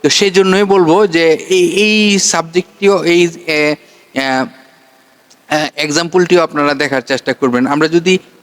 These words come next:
নভেম্বর মাসের দেখি যে নভেম্বর মাসের, আহ, সতেরো তারিখ প্রাইস ফল করছে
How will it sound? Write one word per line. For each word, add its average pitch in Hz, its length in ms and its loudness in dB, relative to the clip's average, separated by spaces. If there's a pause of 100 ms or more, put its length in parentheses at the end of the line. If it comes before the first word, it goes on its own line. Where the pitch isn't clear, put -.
(120)
নভেম্বর 185 600 2
মাসের 151 460 -2
দেখি 160 380 0
যে 151 200 0
নভেম্বর 147 540 2
মাসের, 143 540 2 (320)
আহ, 127 380 -4 (640)
সতেরো 190 360 -2
তারিখ 123 360 0 (680)
প্রাইস 175 240 -2
ফল 151 220 0
করছে 156 460 -2